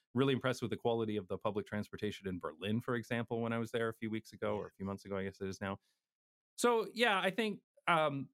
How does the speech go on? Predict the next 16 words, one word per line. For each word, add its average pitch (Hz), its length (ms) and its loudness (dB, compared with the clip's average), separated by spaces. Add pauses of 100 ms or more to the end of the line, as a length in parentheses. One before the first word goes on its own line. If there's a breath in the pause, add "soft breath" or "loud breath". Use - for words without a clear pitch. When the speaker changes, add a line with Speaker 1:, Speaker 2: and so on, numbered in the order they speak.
(100)
Speaker 1:
I, 165 60 2
I 147 120 2
mean, 160 220 4
my 170 140 4
channel 170 340 2
obviously 139 380 2
talks 123 300 0
about 110 180 2
Amsterdam 117 440 2
a 110 40 0
lot 110 180 0
because 101 180 -2
that's 107 200 0
where 104 120 4
we 95 140 -2
live, 95 400 0